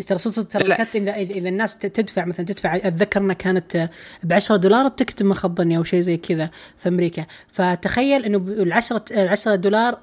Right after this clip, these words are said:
Speaker 1: دولار وربع، دولار ونص يروح ال-، السكارلت جوهانسون direct، يعني، بم-، م-، يعني، من-، م-، مجازيا، يعني، مو صدق، يعني، دولار ونص، بس مجازيا. فأنت تخيل
Speaker 2: مم.
Speaker 1: بالفيرتشوال تيكت يجيها ستة سنتات، تسعة سنتات أو شيء زي كذا.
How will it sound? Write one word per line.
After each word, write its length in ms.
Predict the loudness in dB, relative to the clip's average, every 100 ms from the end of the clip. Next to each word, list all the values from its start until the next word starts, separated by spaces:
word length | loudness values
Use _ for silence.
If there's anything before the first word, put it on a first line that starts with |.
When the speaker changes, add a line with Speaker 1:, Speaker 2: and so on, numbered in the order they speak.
| -8
Speaker 1:
دولار 420 | -2 2 2 2
وربع، 400 | 2 2 2 0
دولار 320 | 2 2 2
ونص 240 | 0 -2 0
يروح 260 | 0 0
ال-، 220 | -2 -2 -2
السكارلت 520 | -2 -2 2 2 2
جوهانسون 640 | 2 2 2 0 -2 0
direct، 480 | 4 4 2 -6 -10
يعني، 200 | -8 -4
بم-، 300 | -2 2 4
م-، 320 | 4 4 2 0
يعني، 200 | -2 -2 -6 -2
من-، 260 | 0 2 0
م-، 220 | 0 0
مجازيا، 500 | 2 2 2 2 0
يعني، 180 | 0 0
مو 140 | 0
صدق، 340 | 0 -2 -2 -2
يعني، 240 | -2 -6
دولار 460 | -8 -6 0 0 2
ونص، 160 | -2 -4
بس 160 | -2
مجازيا. 500 | 2 4 2 0 -4 -8 -20 -6
فأنت 220 | -2 -2
تخيل 420 | 0 0 2 4 4
Speaker 2:
مم. 120 | 2
Speaker 1:
بالفيرتشوال 540 | 2 0 0 0 -2
تيكت 320 | -2 -2 -2
يجيها 340 | -2 0 2 2
ستة 280 | -2 -4 -4
سنتات، 600 | -4 -4 2 2 2 -2
تسعة 220 | 0 -2
سنتات 540 | -2 -2 0 0 0
أو 100 | -4
شيء 200 | 0 0
زي 180 | 0 -4
كذا. 240 | -4 -8